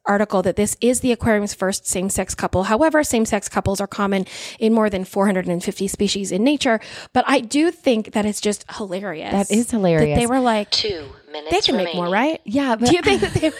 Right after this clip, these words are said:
Speaker 2: <laughs> Yeah. But I also wonder, what are the lesbian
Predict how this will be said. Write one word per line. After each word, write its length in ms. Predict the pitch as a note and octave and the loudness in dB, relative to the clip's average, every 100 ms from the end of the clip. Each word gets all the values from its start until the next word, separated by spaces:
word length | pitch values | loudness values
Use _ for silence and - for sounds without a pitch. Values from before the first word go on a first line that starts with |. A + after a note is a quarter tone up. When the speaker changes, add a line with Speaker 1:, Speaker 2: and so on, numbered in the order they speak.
| - - - - - - - - - - D4 | -10 -20 -20 -20 -20 -20 -20 -18 -16 -16 -2
Speaker 2:
<laughs> 0 | |
Yeah. 560 | D#4+ F#4+ F#4 B3 F#3+ F#3+ - - - | 0 2 2 2 0 -4 -10 -10 -2
But 120 | C#4+ | 0
I 80 | D4 | 2
also 280 | C#4 D4+ D#4+ | 0 0 2
wonder, 280 | C#4+ B3+ A3+ | 4 2 2
what 160 | A3+ | 2
are 40 | A#3+ | 2
the 80 | |
lesbian 600 | G#3+ G#3 A3+ B3 G3+ E3+ | 2 0 0 -2 -2 -4